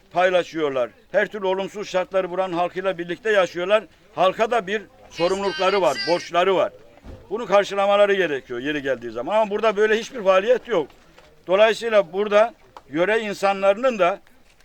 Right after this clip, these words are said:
bu işletmeye bu gözle bakıp en azından yöreye çok bir katkısı yok.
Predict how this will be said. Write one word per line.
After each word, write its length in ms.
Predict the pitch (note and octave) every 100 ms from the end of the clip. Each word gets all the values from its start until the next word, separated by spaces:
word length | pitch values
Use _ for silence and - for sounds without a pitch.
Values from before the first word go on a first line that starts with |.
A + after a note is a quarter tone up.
| _ -
bu 180 | G3+ B3 - _ -
işletmeye 680 | F3+ - G#3+ F#3+ F#3+ F3 D#3+
bu 120 | G3
gözle 400 | A3+ G3+ F#3 E3+
bakıp 300 | D3+ F3+ G3+ - _ _ F3
en 140 | A#3+
azından 600 | B3 G3+ F#3+ E3 C#3 B2 - -
yöreye 380 | C3 F3+ G3+ A3+
çok 340 | - A3 G#3 A3
bir 40 |
katkısı 560 | E3+ F#3+ F#3+ G3 A#3+ A#3
yok. 240 | G#3 E3+